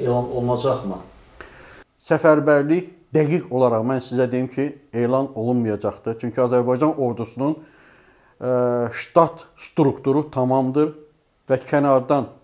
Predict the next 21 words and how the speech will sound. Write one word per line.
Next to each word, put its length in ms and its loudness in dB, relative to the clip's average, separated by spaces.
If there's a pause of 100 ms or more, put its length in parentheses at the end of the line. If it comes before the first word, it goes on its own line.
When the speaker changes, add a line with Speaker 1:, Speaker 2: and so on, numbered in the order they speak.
(460)
Speaker 2:
insan 440 2
resursu, 720 0 (280)
yaxud 460 0
ki, 260 -4 (380)
başqa-başqa 640 -2
resurslar 600 -2 (440)
bugünkü 520 0
dəqiqədə, 640 0
bugünkü 460 -4
gündə 400 -2 (260)
Azərbaycan 680 -2
ordusunda 680 -4 (160)
ehtiyac 460 -2
deyil. 200 -4 (560)
Lakin 260 2
səfərbərlik 680 2
xidməti, 500 0
e, 1000 -10 (260)
mütləqdir 580 4
ki, 140 2 (720)
e, 100 -4